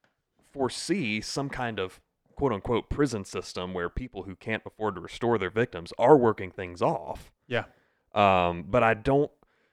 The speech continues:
Speaker 1: uh, this is where it starts to get hairy in, in things like a modern economy, because what do you do with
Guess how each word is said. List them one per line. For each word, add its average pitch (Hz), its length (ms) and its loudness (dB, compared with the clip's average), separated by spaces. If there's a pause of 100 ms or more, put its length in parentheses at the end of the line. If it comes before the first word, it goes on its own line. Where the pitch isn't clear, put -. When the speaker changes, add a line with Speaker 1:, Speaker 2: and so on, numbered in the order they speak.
(160)
Speaker 1:
uh, 80 200 -4
this 143 380 2
is 143 100 -4
where 147 160 4
it 123 80 -6
starts 117 320 -2
to 113 80 -6
get 101 140 -4
hairy 131 440 2
in, 98 240 -4
in 104 140 -6
things 104 220 -8
like 92 140 -8
a 90 60 -10
modern 95 320 -2
economy, 110 440 -4
because 92 400 -6
what 110 140 -2
do 107 80 -10
you 101 80 -8
do 101 320 -6
with 90 400 -4